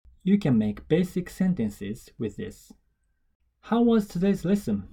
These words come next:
X is Y syntax is just start of Japanese grammar, and I will touch more difficult grammar later on. In this radio,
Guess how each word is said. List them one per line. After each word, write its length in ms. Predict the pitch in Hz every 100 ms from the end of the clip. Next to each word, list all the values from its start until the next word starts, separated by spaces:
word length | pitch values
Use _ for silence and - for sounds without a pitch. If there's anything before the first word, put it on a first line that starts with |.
| - - - _ 220
X 420 | 247 - - _ _
is 340 | 156 135 135 135
Y 300 | 143 156 147
syntax 720 | - 220 214 208 208 - _
is 180 | 156 139
just 340 | 175 190 -
start 360 | - - 170 156
of 180 | 117 -
Japanese 440 | 135 131 139 131
grammar, 440 | 131 127 98 90 - - _ _ _ _
and 120 | 147
I 160 | 175 214
will 220 | 170 120
touch 420 | - 135 135 -
more 240 | 139 165 156
difficult 540 | 170 - 151 165 156
grammar 320 | 160 175 113
later 300 | 104 117 117
on. 320 | 113 123 98 - _ - _ _ _ _ _ - - _
In 160 | 196 220
this 180 | 208 165
radio, 480 | 196 135 104 123